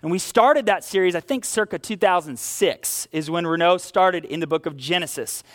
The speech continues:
If you want some really, really, really fun,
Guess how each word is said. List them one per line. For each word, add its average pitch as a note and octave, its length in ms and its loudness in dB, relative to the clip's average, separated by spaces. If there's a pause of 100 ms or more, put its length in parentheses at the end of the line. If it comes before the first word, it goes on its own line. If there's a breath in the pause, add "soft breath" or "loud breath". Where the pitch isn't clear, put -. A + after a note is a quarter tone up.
(420 loud breath)
If C#4+ 300 4
you C#4 160 2
want B3+ 220 2
some G3 480 -2
really, C4 280 6
really, A#3 300 4
really G#3+ 240 4
fun, G#3+ 540 0